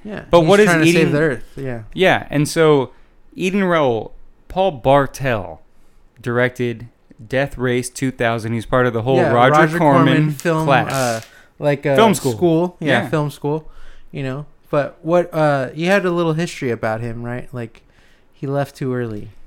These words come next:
Speaker 2: He did. So he wanted to make comedies. Roger Corman's not about making comedies. He takes his films very seriously.
Speaker 1: Mm-hmm.
Speaker 2: It don't matter if you think they're funny.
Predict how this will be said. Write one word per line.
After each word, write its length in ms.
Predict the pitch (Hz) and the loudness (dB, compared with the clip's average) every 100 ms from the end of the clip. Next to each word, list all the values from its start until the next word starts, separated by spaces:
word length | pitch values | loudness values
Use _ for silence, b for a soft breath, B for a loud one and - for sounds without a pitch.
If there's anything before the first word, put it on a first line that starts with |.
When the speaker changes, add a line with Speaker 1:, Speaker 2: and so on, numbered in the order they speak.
| - - - | -20 -20 -8
Speaker 2:
He 140 | 151 | -6
did. 320 | 135 151 110 - | 0 0 0 -6
So 320 | - 147 143 | -4 0 2
he 480 | 131 - 175 196 208 | 0 -4 -6 -4 -6
wanted 380 | 160 147 160 160 | -4 0 0 0
to 80 | 160 | -2
make 220 | 151 127 | -2 -4
comedies. 840 | - 170 165 123 101 90 - - - _ _ _ _ - | -6 -2 -2 -2 -6 -12 -18 -20 -20 _ _ _ _ -8
Roger 280 | 131 131 | -4 -4
Corman's 420 | 135 151 147 143 117 | -2 0 0 0 0
not 140 | 139 | 0
about 180 | 131 131 | 0 0
making 260 | 131 131 127 | 0 -2 -2
comedies. 600 | 135 120 113 123 127 - _ | -2 -2 -4 -8 -10 -20 _
He 120 | - | -6
takes 260 | 135 139 117 | -2 -4 -4
his 160 | 123 117 | -10 -6
films 240 | 123 107 | -8 -6
very 220 | 107 101 | -8 -10
seriously. 600 | 98 - 190 - 90 - - 156 | -10 -8 -8 -8 -14 -18 -18 -14
Speaker 1:
Mm-hmm. 260 | 135 131 123 - | -12 -14 -16 -18
Speaker 2:
It 80 | - | -6
don't 180 | 147 175 | -4 0
matter 220 | 180 180 | 2 2
if 100 | 147 | 0
you 100 | 160 | -4
think 240 | 156 196 | -4 -4
they're 140 | 151 120 | -4 -6
funny. 420 | - 110 101 98 | -8 -10 -10 -14